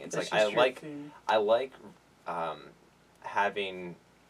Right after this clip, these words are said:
Speaker 1: more strategy to what I do, and maybe it not being the most commonly used one. So.
Speaker 2: Yeah, it definitely surprised the, uh, the K M C in New Holland. Like, people just did not know how to battle your Kalima
Speaker 1: Yeah.
Speaker 2: deck.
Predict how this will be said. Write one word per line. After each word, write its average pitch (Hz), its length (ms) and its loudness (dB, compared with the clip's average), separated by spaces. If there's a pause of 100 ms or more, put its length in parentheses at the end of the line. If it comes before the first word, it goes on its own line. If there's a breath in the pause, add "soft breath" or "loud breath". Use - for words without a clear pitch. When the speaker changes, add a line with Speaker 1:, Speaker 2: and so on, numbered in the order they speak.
Speaker 1:
more 104 180 -2
strategy 82 720 -4
to - 100 -18
what 82 200 2
I 78 120 0
do, 80 420 -8 (520 soft breath)
and 92 440 -2 (200)
maybe 85 300 -4
it 80 160 -6 (160)
not 80 320 -6
being 85 460 -12
the 71 420 -4 (400)
most 87 220 -12
commonly 85 560 -8
used 78 360 -16
one. 92 240 -10 (1160)
So. - 260 -12 (280)
Speaker 2:
Yeah, 160 220 -4
it 143 100 -4
definitely 151 320 -6
surprised 143 520 -6
the, 135 200 -6
uh, 127 200 -8 (100)
the 143 80 -12 (100)
K 151 160 -10
M 143 200 -8
C 143 260 -12
in 131 80 -8
New 131 160 -8
Holland. 135 380 -4
Like, 127 140 -16
people 143 320 -8
just 139 300 -8 (600 soft breath)
did 170 140 0
not 156 180 2
know 143 120 -4
how 151 140 -4
to 151 80 -2
battle 143 320 -2
your 135 280 -6
Kalima 135 440 -10
Speaker 1:
Yeah. 85 120 -6
Speaker 2:
deck. - 180 -10